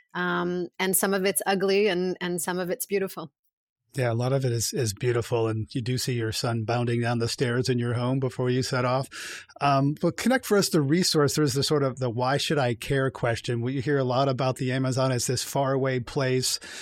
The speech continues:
Speaker 2: Uh, for someone listening to this in Canada, Europe, North America, how are, are we connected, the, our lives, to the people you portray in Brazil in the, in the Amazon?
Speaker 1: A lot of ways.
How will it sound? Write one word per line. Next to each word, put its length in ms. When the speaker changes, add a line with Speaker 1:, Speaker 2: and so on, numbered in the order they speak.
Speaker 2:
Uh, 200
for 140
someone 360
listening 420
to 100
this 400
in 240
Canada, 640
Europe, 460
North 260
America, 720
how 220
are, 120
are 120
we 200
connected, 640
the, 180
our 180
lives, 460
to 160
the 100
people 300
you 160
portray 680
in 140
Brazil 420
in 100
the, 100
in 140
the 100
Amazon? 520
Speaker 1:
A 20
lot 260
of 80
ways. 520